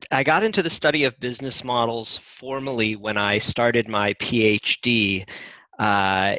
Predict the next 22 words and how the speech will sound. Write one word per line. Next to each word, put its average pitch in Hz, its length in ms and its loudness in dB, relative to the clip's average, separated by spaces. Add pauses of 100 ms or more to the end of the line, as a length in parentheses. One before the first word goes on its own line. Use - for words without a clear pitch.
(120)
in 107 360 -2
just - 220 -6
around 113 200 0
two - 160 -8
thousand 120 400 0
and 104 160 -2
seven. 104 500 0
But 117 140 2
I, 120 240 2
I 127 100 0
need 156 300 -2
to - 180 2
emphasize 110 760 0
that 104 180 0 (180)
that 123 280 0 (100)
came 131 320 -4
through, 117 580 -12 (640)
uh, 104 300 2 (100)
Professor 139 520 0
Jerry 113 440 0
George, 101 680 -10 (160)
who, 110 340 -14